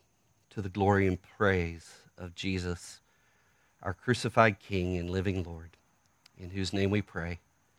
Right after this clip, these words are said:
Amen. Well, happy birthday, Mountain Fellowship.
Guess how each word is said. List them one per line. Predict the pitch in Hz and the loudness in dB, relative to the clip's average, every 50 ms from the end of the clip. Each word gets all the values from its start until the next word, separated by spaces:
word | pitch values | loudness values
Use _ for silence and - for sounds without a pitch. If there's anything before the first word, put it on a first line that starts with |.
| _ _ _ _ _ _ _ _ _ _ _ - | _ _ _ _ _ _ _ _ _ _ _ -8
Amen. | 95 95 101 120 135 117 90 - _ _ _ _ _ _ _ _ _ _ _ _ _ _ _ _ _ _ _ _ _ - - _ _ _ _ _ _ _ _ _ _ _ _ _ _ _ _ _ _ _ _ _ _ _ _ _ _ _ _ _ _ _ _ _ _ _ _ - | -4 2 4 4 4 4 2 -4 _ _ _ _ _ _ _ _ _ _ _ _ _ _ _ _ _ _ _ _ _ -20 -20 _ _ _ _ _ _ _ _ _ _ _ _ _ _ _ _ _ _ _ _ _ _ _ _ _ _ _ _ _ _ _ _ _ _ _ _ -6
Well, | 110 101 120 117 127 151 185 185 | 2 6 8 8 10 10 8 6
happy | 156 135 - 135 131 131 - 156 | 4 4 6 6 6 6 6 2
birthday, | 151 127 175 208 - - 139 117 107 | 4 4 4 4 4 6 6 6 6
Mountain | 104 107 107 98 85 - | 6 4 2 2 0 0
Fellowship. | - 113 107 107 104 - 131 139 - - | 4 4 4 4 4 4 6 6 4 4